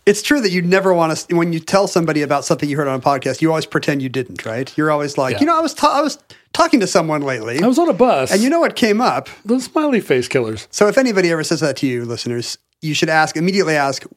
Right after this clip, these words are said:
Speaker 1: "Did someone actually say that to you, or was it something you heard on a podcast?"
Speaker 2: Yeah.
Speaker 1: Those are two different things. Uh,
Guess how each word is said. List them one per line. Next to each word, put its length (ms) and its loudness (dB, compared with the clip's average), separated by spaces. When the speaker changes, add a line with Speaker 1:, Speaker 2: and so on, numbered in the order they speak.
Speaker 1:
"Did 140 0
someone 240 2
actually 320 2
say 120 4
that 220 0
to 80 -4
you, 500 0
or 320 0
was 340 -2
it 60 -6
something 280 2
you 120 0
heard 120 0
on 80 0
a 60 -4
podcast?" 400 -6
Speaker 2:
Yeah. 60 -8
Speaker 1:
Those 180 2
are 60 0
two 160 -2
different 360 -4
things. 300 -16
Uh, 760 2